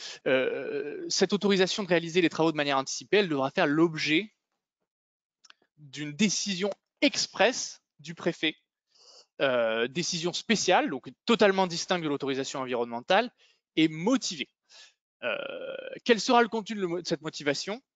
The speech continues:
Ça, euh, ce qu'on sait à l'heure actuelle, c'est qu'elle devra préciser et circonscrire les travaux dont l'exécution peut être anticipée. Mais on n'en sait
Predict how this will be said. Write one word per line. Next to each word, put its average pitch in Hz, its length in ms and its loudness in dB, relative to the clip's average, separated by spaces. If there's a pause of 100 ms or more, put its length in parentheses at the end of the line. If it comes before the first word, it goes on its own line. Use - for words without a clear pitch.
(1000)
Ça, 170 280 2 (360)
euh, 104 880 -6 (540)
ce - 120 -10
qu'on 147 180 -12
sait 165 280 4
à 135 60 6
l'heure 135 160 4
actuelle, 185 540 0 (260)
c'est - 240 -8
qu'elle 151 160 0
devra 143 200 -4
préciser 185 960 0
et - 60 -2
circonscrire 214 720 0
les 156 100 2
travaux 156 380 0
dont 139 220 -6
l'exécution 135 640 -6
peut 123 120 -2
être 123 200 0
anticipée. - 520 -6 (1900)
Mais 175 280 2
on 160 160 -4
n'en 151 160 0
sait 214 320 -2